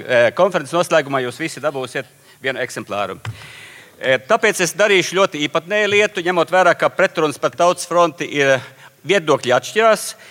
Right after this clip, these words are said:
es darīšu savu uzstāšanos veidošu īpatni.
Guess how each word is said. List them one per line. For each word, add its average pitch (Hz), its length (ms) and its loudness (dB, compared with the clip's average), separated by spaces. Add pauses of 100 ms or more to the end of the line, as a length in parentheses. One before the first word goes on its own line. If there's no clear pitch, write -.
(200)
es 185 300 0 (100)
darīšu 180 680 0 (180)
savu 156 240 0
uzstāšanos 165 720 0
veidošu 151 480 0
īpatni. 107 400 -6